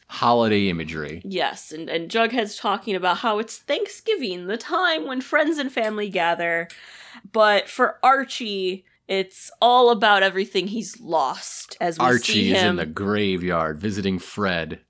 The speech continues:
Speaker 2: Yes, it, it's, you know, the void of Fred is setting in, and it's kind of sad.
Speaker 1: Mm-hmm.
Speaker 2: And then we find out that the new mayor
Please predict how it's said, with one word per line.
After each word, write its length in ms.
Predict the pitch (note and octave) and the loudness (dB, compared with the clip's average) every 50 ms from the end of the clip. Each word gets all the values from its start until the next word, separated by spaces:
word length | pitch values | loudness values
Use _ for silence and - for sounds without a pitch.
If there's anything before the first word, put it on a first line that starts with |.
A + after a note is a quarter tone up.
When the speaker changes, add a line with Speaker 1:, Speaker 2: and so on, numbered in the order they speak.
| _ _ _ _ _ | _ _ _ _ _
Speaker 2:
Yes, 600 | - G3 E3 F3 E3+ D#3 D3 D3 - - - - | -14 -10 -4 0 0 2 0 0 -4 -8 -10 -8
it, 140 | E3 D#3+ D#3+ F3 | -8 -6 -6 -6
it's, 680 | D#3+ - - F3 D#3+ D#3 G3 - - - - - - - - - | -6 -6 -6 -6 -8 -10 -14 -18 -18 -18 -18 -20 -20 -20 -16 -12
you 140 | F3+ E3+ | -10 -10
know, 180 | E3 E3 D#3 D#3 | -8 -10 -10 -12
the 120 | D#3+ E3+ | -12 -14
void 540 | E3+ F3+ F3+ A3+ A#3+ B3+ B3+ B3+ B3 B3 G#3+ | -12 -2 2 4 6 6 6 6 6 4 2
of 240 | - - G3 G3 F#3+ | 2 2 2 2 0
Fred 500 | - - - G3 F#3+ F#3 F3 E3+ E3 D#3+ | -2 -6 -2 0 4 4 4 4 2 0
is 180 | - D3+ F3+ - | -2 -4 -6 -6
setting 460 | - - A3 E3+ D#3 E3 D#3 D3 C#3+ | -4 -2 0 0 0 0 -2 -4 -4
in, 440 | C3+ C3+ C3+ C3 A#2+ G#2 A2+ A#2 - - | -4 -4 -4 -4 -4 -6 -10 -14 -12 -10
and 200 | - D#3+ F3 E3 | -10 -8 -6 -6
it's 380 | D#3+ D#3 D#3 - - - - - _ _ _ _ _ _ _ _ _ _ _ _ - | -6 -6 -8 -10 -16 -16 -18 -18 _ _ _ _ _ _ _ _ _ _ _ _ -2
kind 240 | G3+ E3+ D3+ D3 | -2 -2 -2 -2
of 80 | E3 - | -6 -8
sad. 320 | - - G#2 E2 G2+ - - _ - - | -6 -4 -4 -4 -4 -6 -10 _ -6 -4
Speaker 1:
Mm-hmm. 360 | C3+ A2 - F#2+ F2 G2 A#2 A2+ - - - - _ _ _ _ _ | -2 -2 -2 -2 0 0 -2 -2 -4 -8 -20 -20 _ _ _ _ _
Speaker 2:
And 240 | - G#3+ A#3+ B3+ D4+ | 2 2 2 2 2
then 100 | E4 E4+ | 0 0
we 100 | F4+ G4 | 0 0
find 280 | F#4+ F4+ F4 E4 E4+ D#4+ | 2 4 2 2 4 4
out 220 | E4+ E4+ F4 F4+ | 2 2 2 2
that 200 | E4+ D4 B3+ - | 0 -2 -4 -4
the 120 | - C#4+ C#4+ | -6 -8 -6
new 240 | D4+ E4 F4 F4+ E4 | -6 -4 -4 -4 0
mayor 600 | D#4 D#4+ F4 A4 G#4 D4+ A3+ G#3+ A#3+ C#4 F4+ E4+ | 2 2 4 4 4 4 4 4 6 4 4 2